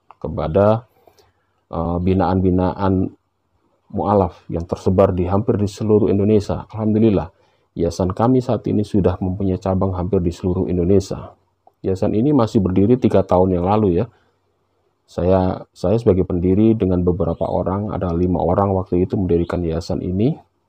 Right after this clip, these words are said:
dan alhamdulillah saat ini sudah berkembang dengan pesat. Bahkan kita saat ini juga lagi membangun pondok pesantren, ya. Jadi,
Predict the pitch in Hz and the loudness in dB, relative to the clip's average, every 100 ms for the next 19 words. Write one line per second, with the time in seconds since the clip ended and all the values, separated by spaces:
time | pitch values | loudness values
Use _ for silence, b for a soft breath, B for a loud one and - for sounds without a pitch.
0 | - 85 76 87 95 95 98 113 123 - | -14 -10 -8 -4 0 2 4 4 2 0
1 | 90 - - 113 95 131 - 90 85 - | 0 0 0 0 0 -2 -4 0 0 0
2 | - 90 90 90 87 85 87 - 131 - | -2 -2 -2 -2 -4 -4 -6 0 0 -2
3 | b b b b b b b b 90 85 | b b b b b b b b -4 -2
4 | - 110 95 92 - _ _ _ _ - | 2 2 2 -2 -12 _ _ _ _ -8
5 | - 98 98 - 82 90 95 92 101 104 | 0 2 2 0 -4 -4 -2 0 2 2
6 | 95 95 92 90 95 90 87 85 85 82 | 0 0 0 -2 -2 0 0 0 0 0
7 | 87 98 101 95 82 82 - - - 73 | 0 2 0 -2 -4 -6 -10 -10 -10 -8
8 | 71 73 - - - 76 202 - _ _ | -6 -6 -6 -10 -8 -4 -4 -6 _ _
9 | _ _ _ _ _ _ _ B B B | _ _ _ _ _ _ _ B B B
10 | B - 82 113 127 | B -2 4 8 8